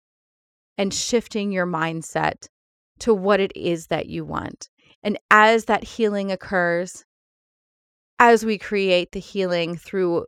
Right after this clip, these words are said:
healing exercises, energy healing exercises, and energy work, you will be able to step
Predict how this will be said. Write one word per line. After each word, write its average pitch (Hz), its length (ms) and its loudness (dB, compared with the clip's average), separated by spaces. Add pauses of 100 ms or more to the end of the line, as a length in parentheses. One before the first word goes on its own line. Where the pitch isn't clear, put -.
(560)
healing 247 640 -2
exercises, 156 920 -2 (100)
energy 202 380 -2
healing 180 380 -8
exercises, 127 1000 -8 (380)
and 185 180 -4
energy 170 460 -4
work, - 540 -4 (1000)
you 208 120 -4
will 208 100 6
be 208 180 -2
able 185 260 0
to - 140 -12
step - 600 -6